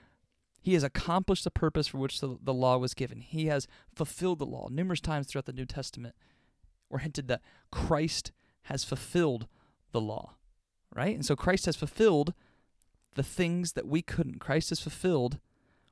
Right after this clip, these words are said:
what we couldn't and, and lived the life that we couldn't, right? And I think it's important to, it has to be important to understand that, because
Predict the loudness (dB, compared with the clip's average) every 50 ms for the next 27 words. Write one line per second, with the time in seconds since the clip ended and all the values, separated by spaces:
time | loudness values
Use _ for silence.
0 | _ _ _ 2 4 4 4 4 6 6 6 6 4 4 6 6 6 6 4 -2
1 | -4 -10 -14 -20 -20 -20 -20 _ _ 2 4 4 6 4 4 2 0 -2 -6 -12
2 | -10 -6 -4 -2 -2 -2 -2 -4 -6 -10 _ _ _ -8 -6 0 4 4 4 4
3 | 4 2 0 0 2 2 2 2 0 -2 -6 -12 -16 _ _ _ _ _ _ _
4 | _ -14 0 4 4 4 4 2 _ _ _ -8 0 2 4 4 4 6 6 6
5 | 6 6 2 -4 -14 -16 -18 -18 _ _ _ _ -2 0 2 2 2 -2 _ _
6 | _ _ _ _ _ _ _ _ _ _ _ _ _ _ _ _ _ _ _ _
7 | _ _ _ _ _ _ _ _ _ _ -20 -20 _ _ 2 4 4 4 4 4
8 | 2 0 -2 _ _ -20 _ _ _ _ _ _ _ _ _ _ _ _ -2 0
9 | 2 2 2 2 0 -2 -2 -4 -4 -4 0 0 0 2 2 0 -4 -2 0 0
10 | 0 0 0 -2 -2 0 2 2 2 2 2 2 2 2 2 2 0 0 0 0
11 | -2 -2 0 0 0 0 0 2 2 0 0 -2 -4 -6 -10 -12 -18 -20 -20 -18
12 | -6 -4 -4 -2 2 4 4 4 4 4 0 -4